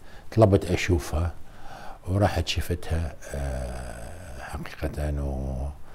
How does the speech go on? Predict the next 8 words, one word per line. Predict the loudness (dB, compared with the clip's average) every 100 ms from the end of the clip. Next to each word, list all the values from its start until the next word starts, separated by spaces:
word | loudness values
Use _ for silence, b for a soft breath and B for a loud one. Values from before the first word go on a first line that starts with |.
| b b b b 2
وحاولنا | 8 10 10 8
نساعدها | 6 4 6 4 2 2 2
أنه | 2 0 0 -2 -2
يتصلون | -2 2 2 4 2 4
بها | 2 0 -4
أهلها | 0 0 2 0 -2 -4 -8 -8 -4
ويصير | -2 0 0 0
علاقة، | 0 -2 -2 -4 2 2